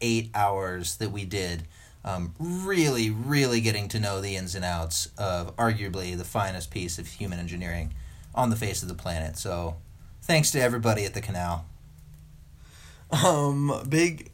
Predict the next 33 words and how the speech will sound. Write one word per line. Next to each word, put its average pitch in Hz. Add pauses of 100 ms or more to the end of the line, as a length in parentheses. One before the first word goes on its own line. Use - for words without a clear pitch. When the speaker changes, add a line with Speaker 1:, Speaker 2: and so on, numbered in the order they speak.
Speaker 2:
shout 151
out 131
to 139
the 127
crew 170
at -
Kyoto 131
Bikes, 131
downtown 131
Panama 120
City, 151
for 170
helping 135
Ty 139
and 139
I 135 (360)
get 131
our 127
bikes 131
boxed, 113 (260)
boxed 143
up 190 (260)
and, 135
uh, 120
helping 147
us 139
out 131
with 147
some 143
spare 131
parts. -
If -
you're 131